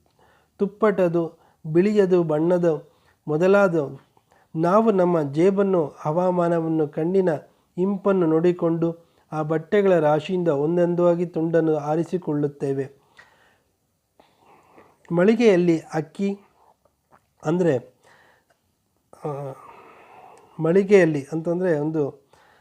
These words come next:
ಮಳಿಗೆಯಲ್ಲಿ ಅಕ್ಕಿ, ರವೆ, ಬೆಲ್ಲ, ಸಕ್ಕರೆ, ತೊಗರಿ, ಅವರೆ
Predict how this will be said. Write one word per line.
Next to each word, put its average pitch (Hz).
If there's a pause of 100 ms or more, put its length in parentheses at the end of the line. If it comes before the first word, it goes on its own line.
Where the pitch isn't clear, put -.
(500)
ಮಳಿಗೆಯಲ್ಲಿ 185
ಅಕ್ಕಿ, 151
ರವೆ, 160
ಬೆಲ್ಲ, 156
ಸಕ್ಕರೆ, 156
ತೊಗರಿ, 160 (160)
ಅವರೆ 165